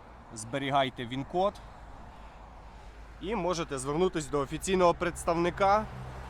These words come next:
щоб надав вам якусь інформацію по обслуговуванню дан-, даного автомобіля. Е, також маємо великий вибір автомобілів у наявності. І автомобілі, м,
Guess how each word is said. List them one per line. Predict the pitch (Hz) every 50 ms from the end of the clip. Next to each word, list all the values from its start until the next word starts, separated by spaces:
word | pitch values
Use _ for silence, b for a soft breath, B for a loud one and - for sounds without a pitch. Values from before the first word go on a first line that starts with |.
| - - - -
щоб | - 147 127 143
надав | 143 143 139 160 180 180 160
вам | 139 151 165 160 151 139 135 127 - - 131
якусь | 123 127 - - 170 165 - 151
інформацію | 143 131 - 147 127 131 147 160 175 180 - - 160 143 131 -
по | - 151
обслуговуванню | 151 143 - - 143 143 147 170 175 175 160 143 139 135
дан-, | 123 127 135 143 143 139 135 135 135 131
даного | 147 151 156 156 151 151 139 135
автомобіля. | 131 - - 143 147 156 139 127 131 117 104 101 104
Е, | - - - - - - - - - - - - - - - - - - - 120 120 123 123 123 127 127 127 127 131 131 131 131 131 131 131 - - - - - - - - -
також | 202 196 185 - 185 165 -
маємо | 180 185 180 175 175 175
великий | 185 185 180 - 190 180
вибір | 170 185 180 165 180 175
автомобілів | 175 160 - 196 196 196 185 170 190 180 175 170 165
у | 180
наявності. | 185 196 202 226 254 277 277 262 262 262 240 - - - 247 247 247 226 - - - - - - - - - - - - - - - - - - - - - - -
І | 208 254 277
автомобілі, | 233 185 - - 180 185 180 156 190 226 233 214 214 202
м, | 190 170 - - 160 139